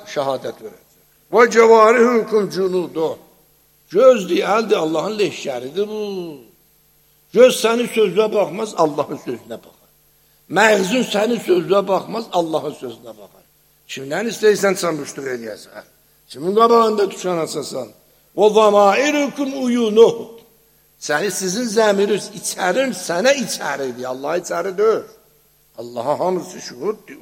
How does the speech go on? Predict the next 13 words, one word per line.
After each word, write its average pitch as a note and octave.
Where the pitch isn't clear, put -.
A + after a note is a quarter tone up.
uyundur, F3
əyandır. F#3
Və B2+
xalavatukum F#3
uyunuh. F3
Və C#3
xəlvətlər D#3+
hamısı A3
Allaha F#3
əyandır. E3+
Əslən A3
xəlvətin F3+
müsəmması F3+